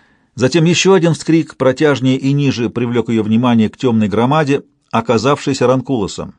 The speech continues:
Он снова взревел, и вместе со звуком до нее донесся смысл его послания.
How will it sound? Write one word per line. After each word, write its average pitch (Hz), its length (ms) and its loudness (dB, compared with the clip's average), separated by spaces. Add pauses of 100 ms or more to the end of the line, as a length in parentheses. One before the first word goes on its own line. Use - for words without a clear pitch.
(500)
Он 113 160 0
снова 131 540 2
взревел, 117 680 -2 (1040)
и 110 100 0
вместе 143 400 0
со 135 160 2
звуком 135 440 -2
до 117 100 0
нее 127 200 2
донесся 131 480 0
смысл 147 420 -2
его 98 160 -2
послания. 80 540 -8